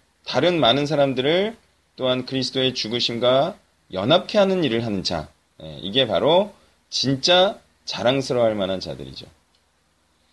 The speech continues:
자, 그래서 바울은요, 또 십오 절과 같은 얘기를 하고 있어요. 예,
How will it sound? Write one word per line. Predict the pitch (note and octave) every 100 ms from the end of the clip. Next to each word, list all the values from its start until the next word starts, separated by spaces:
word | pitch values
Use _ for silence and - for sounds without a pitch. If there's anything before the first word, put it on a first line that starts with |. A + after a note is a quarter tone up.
| - - _ _ -
자, | F2 D#2+ D2+ -
그래서 | F3+ G3
바울은요, | E3+ D3+ E3+ C#3+ B2 E3 B3+ - _ _ _ _ _ -
또 | C#3+ C3
십오 | - G3 A3
절과 | G3+ G3 E3+ D#3+ D3 C#3 C3
같은 | A2 - B2+ A2+
얘기를 | F#2+ E2 F#2+
하고 | A#2+ A2
있어요. | F2 D2+ C#2+ D2 D#2 D2 - _ _ _ _ _ _ - _ _ -
예, | E2+ E2+ D#2+ D2+ C#2+